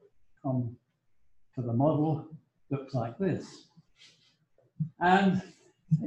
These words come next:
it looks nice in some respects. Uh, this distance here is in, uh, measured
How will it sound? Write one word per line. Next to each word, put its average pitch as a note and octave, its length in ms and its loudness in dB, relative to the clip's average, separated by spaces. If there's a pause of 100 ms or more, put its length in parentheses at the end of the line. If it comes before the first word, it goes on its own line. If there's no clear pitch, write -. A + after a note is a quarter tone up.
(480)
it F#3 140 -4
looks A#3+ 260 2
nice G#3 340 4
in F3+ 120 2
some G3 300 6
respects. - 840 6 (680)
Uh, D3+ 340 2 (100)
this G3+ 260 4
distance D3+ 460 0
here D#3+ 380 2
is C#3 140 2
in, C#3 240 0 (520)
uh, C3 360 0 (1200)
measured C#3 480 0